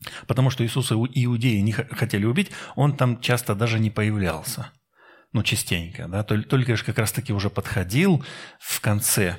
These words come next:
перед Пасхой, и тогда была кульминация всего этого напряжения. Ненавистники его, и помните ещё, э, э, Фома говорит: «Пойдём и умрём вместе с ним»,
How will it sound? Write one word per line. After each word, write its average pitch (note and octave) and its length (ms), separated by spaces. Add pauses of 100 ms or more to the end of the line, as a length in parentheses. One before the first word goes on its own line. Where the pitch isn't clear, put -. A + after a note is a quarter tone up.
перед G2+ 300
Пасхой, G#2 560 (420)
и C3 120
тогда A2 260
была G#2+ 220
кульминация G#2 960
всего A2 380
этого G#2 220
напряжения. F#2+ 880
Ненавистники C3 840
его, G3 480 (580)
и B2 60
помните C#3+ 300
ещё, G#2 360 (140)
э, G2+ 560 (580)
э, G2+ 440 (1400)
Фома A#2 580
говорит: A2 280
«Пойдём A#2 420
и B2+ 220
умрём G#2+ 360
вместе F2+ 360
с - 120
ним», E2 240